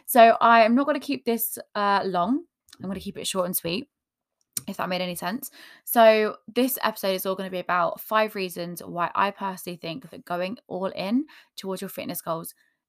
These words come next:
isn't always the best mindset. Now, I know that sounds quite controversial, especially coming from a fitness coach, but just hear me out. Um, so number one,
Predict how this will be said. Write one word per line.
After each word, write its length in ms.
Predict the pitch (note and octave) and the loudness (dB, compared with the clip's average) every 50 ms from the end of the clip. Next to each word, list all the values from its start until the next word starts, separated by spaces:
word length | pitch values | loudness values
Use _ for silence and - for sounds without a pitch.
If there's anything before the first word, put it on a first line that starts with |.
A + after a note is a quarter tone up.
| _ _ - | _ _ 0
isn't 300 | D4 D4+ C#4+ E4 D4 - | 0 2 0 0 -2 0
always 340 | - B3+ A#3 A3+ A3 A3 | 2 6 8 8 6 6
the 80 | - G3+ | 2 -4
best 260 | - G3+ G3 - - | -6 -6 -6 -6 -8
mindset. 420 | F3 E3+ E3 E3+ - - - - - _ _ _ _ _ _ _ _ _ _ - - - - _ _ - | -10 -10 -10 -10 -12 -12 -12 -14 -16 _ _ _ _ _ _ _ _ _ _ -20 -20 -20 -20 _ _ 0
Now, 220 | G3 G3 G3 F#3 | 2 2 4 4
I 140 | - F#3+ G3+ | 2 0 -2
know 120 | G3+ G#3 | -2 -4
that 200 | G#3+ A#3+ - - | -4 -4 -6 -6
sounds 200 | - A#3 A3+ A#3 | -6 -6 -8 -8
quite 200 | - - - - | -8 -12 -12 -12
controversial, 760 | - - G3 F#3+ - - - F#3 F3 F3+ F3 - F#3+ G3 - - | -14 -14 -14 -14 -14 -12 -10 -10 -10 -10 -10 -12 -12 -12 -12 -12
especially 420 | G3 - - F3+ E3+ - - F#3 | -14 -14 -14 -14 -14 -14 -14 -14
coming 200 | - F3+ F3 E3+ | -12 -12 -14 -12
from 180 | - F3+ E3+ - - | -12 -14 -14 -12 -14
a 80 | F3 | -18
fitness 320 | - _ - - - - - | -18 _ -20 -18 -16 -14 -12
coach, 340 | - - - - - - - _ _ - - - _ _ _ - | -12 -12 -12 -12 -16 -20 -20 _ _ -20 -20 -20 _ _ _ -8
but 180 | G3 G#3 - | -8 -6 -4
just 380 | - C4 C4 B3 - - - - _ _ _ _ | -4 -4 -4 -2 -4 -6 -8 -12 _ _ _ _
hear 180 | - F3+ G3+ F#3+ | -6 -4 -2 -2
me 100 | F#3 D3+ | -2 -2
out. 180 | C#3+ - - - _ _ - - - - - - - - _ _ - | -4 -4 -6 -8 _ _ -20 -20 -18 -18 -18 -18 -20 -20 _ _ 4
Um, 300 | G#3 G#3+ G#3+ A3 G#3+ - A#3+ | 6 6 6 6 2 -2 -8
so 400 | - - C4 A#3+ A#3 A3+ - - | -2 4 6 6 6 6 4 0
number 240 | - A#3+ B3+ B3+ D4+ | 0 0 0 0 -2
one, 400 | B3 G3+ E3+ D#3 C3+ D3+ F3+ | 0 0 0 2 0 -2 -6